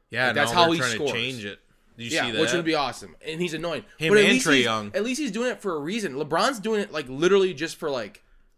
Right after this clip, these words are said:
Speaker 2: some weird
Speaker 1: Well, Harden's doing it. Harden's
Speaker 2: Harden's
Speaker 1: doing
Speaker 2: doing it
Speaker 1: it
Speaker 2: 'cause it's
Speaker 1: in, like,
Speaker 2: l-, it's
Speaker 1: an act
Speaker 2: actually
Speaker 1: of his
Speaker 2: part of his
Speaker 1: game.
Speaker 2: game.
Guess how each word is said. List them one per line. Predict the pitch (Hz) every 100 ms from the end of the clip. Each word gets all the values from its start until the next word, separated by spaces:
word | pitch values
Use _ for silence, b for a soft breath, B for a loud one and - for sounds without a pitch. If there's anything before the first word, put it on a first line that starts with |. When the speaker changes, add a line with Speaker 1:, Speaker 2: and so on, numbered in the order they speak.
| _ -
Speaker 2:
some | 160 147 123
weird | 135 180 175 170 165 156 143 120 - _ _ -
Speaker 1:
Well, | 127
Harden's | 117 190 208 175
doing | 143 160 147
it. | -
Harden's | - 196 208 269
Speaker 2:
Harden's | 359 359
Speaker 1:
doing | -
Speaker 2:
doing | 320 277
it |
Speaker 1:
it |
Speaker 2:
'cause | 240
it's | 220
Speaker 1:
in, | 156
like, | 151
Speaker 2:
l-, | -
it's | 214 -
Speaker 1:
an | 214
act | 262
Speaker 2:
actually | 285 269
Speaker 1:
of | 143
his | 135
Speaker 2:
part | 226 220
of |
his | 185 101
Speaker 1:
game. | 185
Speaker 2:
game. | 165